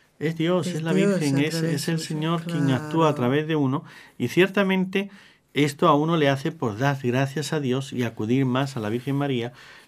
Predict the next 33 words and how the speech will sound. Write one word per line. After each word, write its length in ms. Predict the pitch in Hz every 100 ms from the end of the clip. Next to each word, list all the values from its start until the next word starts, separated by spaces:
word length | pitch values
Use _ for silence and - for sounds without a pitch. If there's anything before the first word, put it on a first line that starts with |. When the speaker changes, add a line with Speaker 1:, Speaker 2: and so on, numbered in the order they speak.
| -
Speaker 1:
dándole 580 | 104 117 127 127 127 123
gracias 580 | 123 123 - 113 120 - - - _
por 140 | 156
haber 220 | 170 185
sido 240 | 185 190 180
el 60 | 147
instrumento 800 | 131 - 143 151 160 127 - 143 - - - _
de 220 | - 117 120
la 120 | 117
gracia. 480 | 139 170 - 107 101 _ _ _ - - -
Pero 200 | 123 120
en 80 | 120
este 300 | 185 185 240
caso 520 | 196 139 - 131 180 -
me 280 | 117 123 120
quedó 300 | 120 135 156
bien 440 | 139 170 196 175
claro 640 | - 131 113 104 92 127 208 - _ _ _ _
que 120 | - 120
fue 240 | 135 156
la 320 | 123 113 107
confesión. 800 | 139 190 214 180 160 - 170 202 - - - _
¿Por 220 | 151 147 139
qué? 240 | 185 - - - - - - _ -
Porque 400 | 175 170 170 190
era, 220 | 220 220 - - - - - _ _ _ -
yo 240 | 127 127
se 120 | 151 180
lo 100 | 147
dije 340 | 151 - 101 - -
a 60 | 110
la 120 | 107
persona, 460 | 107 - 139 110